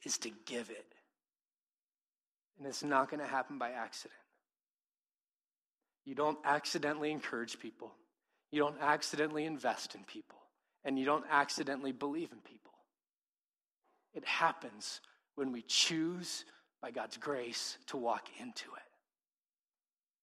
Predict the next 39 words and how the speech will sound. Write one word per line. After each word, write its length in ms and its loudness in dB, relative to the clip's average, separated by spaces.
I 60 -20
pray 260 0
that 140 -6
you 120 -10
will. 200 -4
And 100 0
here's 300 6
Timothy's 640 0
reciprocation 840 4
of 140 -2
it. 60 -14
He 60 -4
trusts 480 0
him. 120 -10
He's 160 2
with 240 6
him. 180 0
I 20 10
mean, 220 12
just 1040 -10
gonna 100 10
throw 180 12
it 60 12
out 180 12
there. 160 2
I 120 8
don't 100 12
know 120 12
what 140 12
greater 220 12
trust 300 12
there 120 12
is 140 12
than 100 6
letting 200 10
somebody 260 6
else 140 12
circumcise 580 6
you. 80 -4